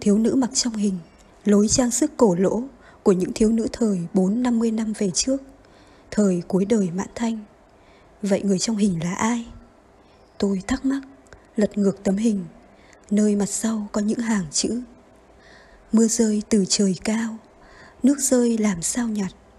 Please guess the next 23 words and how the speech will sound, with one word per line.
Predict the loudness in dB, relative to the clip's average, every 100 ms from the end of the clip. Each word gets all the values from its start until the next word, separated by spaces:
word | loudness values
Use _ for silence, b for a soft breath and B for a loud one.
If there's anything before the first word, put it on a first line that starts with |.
| _ b b b
chuyện | -4 -2 0
buồn | 0 -2 -4
bao | -4 -2
giờ | 0 0 -2
vơi, | -2 -2 -4 -8 -18 -20 b b b
lòng | -2 -2 -2
buồn | -2 -2 -4 -6
vẫn | -4 -4
buồn | -2 -2 -2
mãi. | -4 -6 -6 -12 -20 _ _ b b b b b
Khúc | -6 -6
hát | -4 -6 -4
không | -2 -2
thành | -2 -4 -4 -2
tiếng, | -2 -2 -8 -16 -20 b b b b
đàn | -2 -2 -2 -6
cho | -4 -2
vơi | 0 0
cơn | 0 -2
sầu, | -2 -2 -2 -4 -10 -18 -20 -20 B B B
sầu | 0 2 2
chờ | 0 0
ngày | 0 -2 -4 -4